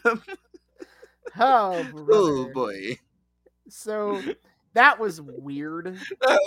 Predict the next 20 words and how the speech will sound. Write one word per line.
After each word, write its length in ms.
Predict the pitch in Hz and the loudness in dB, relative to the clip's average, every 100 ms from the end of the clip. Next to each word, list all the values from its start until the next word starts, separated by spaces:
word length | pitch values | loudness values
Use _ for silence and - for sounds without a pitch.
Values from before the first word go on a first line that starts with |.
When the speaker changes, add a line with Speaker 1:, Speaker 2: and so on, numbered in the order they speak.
| 202 226 | 0 0
Speaker 1:
was 300 | 196 165 - | 0 -4 -8
deeply 440 | 156 139 131 127 | -4 -4 -4 -6
uncomfy, 720 | 110 107 - 104 104 - 147 | -6 -8 -10 -10 -10 -10 -10
but, 300 | 147 156 151 | -6 -6 -6
you 140 | 208 220 | -4 0
know, 220 | 226 233 | 0 0
Speaker 2:
And 160 | 233 220 - _ _ | -4 -12 -20 _ _
Speaker 1:
what 160 | 120 131 | -6 -4
are 40 | |
you 140 | 165 190 | -2 -2
gonna 320 | 170 180 214 | 0 0 -2
do? 520 | - 117 104 107 139 - _ _ _ _ _ _ _ _ _ _ _ | -4 -4 -2 -4 -6 -10 _ _ _ _ _ _ _ _ _ _ _
Speaker 2:
I 160 | 180 185 | -4 -4
will, 400 | 185 185 185 180 | -4 -6 -6 -6
I 200 | 175 190 | -4 -4
feel 340 | 185 - 233 226 | -6 -4 0 0
like 260 | 202 185 | -2 -4
this 200 | 190 185 | -10 -12
is 160 | 175 151 | -14 -18
the 220 | 165 156 | -12 -12